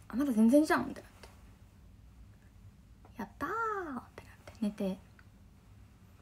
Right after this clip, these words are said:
そしたらその次、六時ぐらい。また六時ぐらいに起きて、ま、やっぱりついに、ついに来たかと思って起きたら六時ぐらいで、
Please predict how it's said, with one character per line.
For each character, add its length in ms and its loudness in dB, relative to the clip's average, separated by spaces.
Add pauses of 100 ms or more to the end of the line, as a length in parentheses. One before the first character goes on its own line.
(840)
そ 60 -20
し 140 -20
た 60 -8
ら 40 -8
そ 160 -14
の 100 0
次、 220 -18 (520)
六 220 0
時 140 0
ぐ 100 0
ら 80 -4
い。 140 -14 (1600)
ま 80 -6
た 120 -6
六 200 -2
時 120 -4
ぐ 80 -2
ら 80 -2
い 60 -2
に 140 -4
起 80 -20
き 80 -20
て、 100 -16 (1160)
ま、 240 2
や 80 -4
っ 100 -6
ぱ 80 -6
り 140 -8 (280)
つ 160 -4
い 80 2
に、 180 4 (420)
つ 160 -6
い 80 0
に 140 2
来 80 -6
た 140 0
か 240 -2
と 80 -8
思 140 -6
っ 20 -10
て 280 -14 (960)
起 80 -2
き 80 -18
た 140 -6
ら 120 -6
六 220 -4
時 140 -4
ぐ 80 -2
ら 100 -4
い 80 -6
で、 80 -18